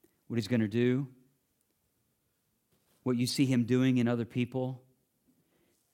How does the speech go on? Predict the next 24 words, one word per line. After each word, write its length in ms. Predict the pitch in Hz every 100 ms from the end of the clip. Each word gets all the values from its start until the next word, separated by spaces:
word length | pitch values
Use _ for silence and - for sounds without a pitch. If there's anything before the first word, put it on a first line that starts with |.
| _
into 200 | 120 123
the 120 | 104
logical 500 | 104 110 123 117 127
proof 480 | 117 - 120 98 -
of 120 | - 104
the 80 |
resurrection. 720 | 98 95 101 98 98 - - - _ _ _ _ _ _ _ _ _ _ _ _ _ _ _ _ _ _ _ _ _ _ _ _ - - - - _
So 120 | -
when 140 | 160 165
your 60 |
faith 280 | 156 180 175
gets 220 | 180 156
rocked 340 | 156 165 170 143
by 140 | 139
lies 400 | 135 135 151 131
and 80 | 143
untruths, 540 | 143 - 160 170 185
what 100 | 143
are 40 | 135
we 100 | 135
gonna 180 | 139 127
do? 260 | 135 113 101 - _ _ _ _ _ _ _ _ _
Trust 300 | - 117 -
Jesus. 480 | 113 101 92 90